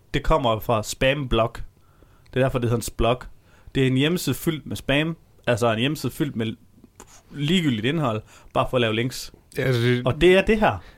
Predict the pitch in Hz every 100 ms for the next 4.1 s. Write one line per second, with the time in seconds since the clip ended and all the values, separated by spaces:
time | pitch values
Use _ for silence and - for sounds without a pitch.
0 | - 135 127 147 135 131 127 135 127 110
1 | 104 95 - 147 147 - 110 113 123 127
2 | 123 160 151 127 139 131 131 139 151 139
3 | 123 113 120 117 127 120 107 101 120 117
4 | 117